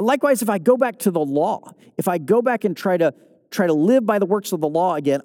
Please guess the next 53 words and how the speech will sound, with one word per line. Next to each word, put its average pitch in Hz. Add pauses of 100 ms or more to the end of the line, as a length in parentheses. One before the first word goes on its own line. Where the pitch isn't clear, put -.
all 226
that's 226
gonna 190
show 190
is 160
that 170
I 160
really 175
am 151
a 135
lawbreaker. 117
I, 165
I 175
failed 233
at 196
the 196
law 170
in 147
the 127
first 175
place. 113
I 147
should -
not 208
go 170
back. 147
I've 135
been 139
called 156
to 135
something 120
new. 101 (400)
"For 196
through 359
the 240
law, 101 (320)
I 185
died 143
to 320
the 220
law 107 (280)
so 185
that 151
I 135
might 135
live 127
for 117
God." - (1400)
Powerful 156
verse. - (520)
"Through 339
the 208
law, 110